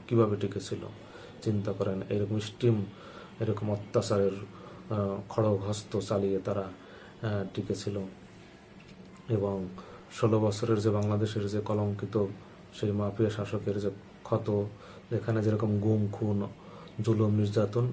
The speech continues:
তার চাইতে শত গুণ, হাজার গুণ বেশি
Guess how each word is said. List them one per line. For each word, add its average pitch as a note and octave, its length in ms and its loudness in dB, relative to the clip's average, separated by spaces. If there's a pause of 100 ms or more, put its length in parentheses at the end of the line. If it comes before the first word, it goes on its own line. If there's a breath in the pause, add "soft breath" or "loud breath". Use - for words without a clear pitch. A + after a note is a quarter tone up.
(120)
তার G#2 200 2
চাইতে G2+ 400 0
শত A2+ 300 -2
গুণ, G2 300 0
হাজার A#2 420 8
গুণ G#2 200 2
বেশি F#2+ 340 -2